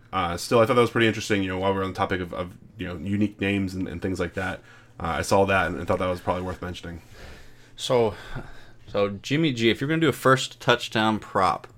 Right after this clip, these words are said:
Speaker 1: Yep.
Speaker 2: do you go Jimmy G, first person to cross the goal line?
Speaker 1: Would I go Jimmy G?
Speaker 2: Yeah.
Speaker 1: I am, I mean,
Speaker 2: The, the
Speaker 1: depends.
Speaker 2: odds, the odds would be insane on it.
Speaker 1: Yeah, I would say it depends what the odds are, and, you know, m-, that may be something I throw five bucks on,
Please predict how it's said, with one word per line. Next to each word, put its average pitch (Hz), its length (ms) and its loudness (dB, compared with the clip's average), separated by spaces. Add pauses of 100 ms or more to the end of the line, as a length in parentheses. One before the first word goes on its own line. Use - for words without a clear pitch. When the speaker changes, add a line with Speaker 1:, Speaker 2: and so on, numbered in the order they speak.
Speaker 1:
Yep. - 240 -2
Speaker 2:
do 110 80 -6
you 104 60 -6
go 113 120 4
Jimmy 110 300 0
G, 101 160 -2
first 127 260 0
person 117 260 0
to 98 80 -6
cross 113 320 0
the 117 80 -6
goal 113 160 -2
line? 87 300 -8 (1160)
Speaker 1:
Would 113 160 6
I 113 80 6
go 131 140 10
Jimmy 143 240 6
G? 156 160 2
Speaker 2:
Yeah. 185 320 -2 (680)
Speaker 1:
I 131 120 8
am, 131 680 4 (300)
I 170 60 0
mean, 160 200 6
Speaker 2:
The, 151 80 8
the 135 60 10
Speaker 1:
depends. 170 100 8 (220)
Speaker 2:
odds, 117 60 0
the 117 80 10
odds 127 180 10
would 117 120 4
be 107 100 6
insane 104 420 2
on 95 160 -4
it. 110 160 -4
Speaker 1:
Yeah, 139 240 10
I - 20 8
would 113 100 4
say 120 160 4
it 120 40 2
depends 151 240 4
what 151 60 2
the 113 100 6
odds 107 220 6
are, 113 260 6
and, 101 180 2
you 107 120 2
know, 98 180 2
m-, 113 340 -2
that 117 100 2
may 120 100 4
be 110 80 -2
something 117 220 0
I 104 60 4
throw 104 180 0
five 98 260 2
bucks 92 240 -2
on, 113 280 0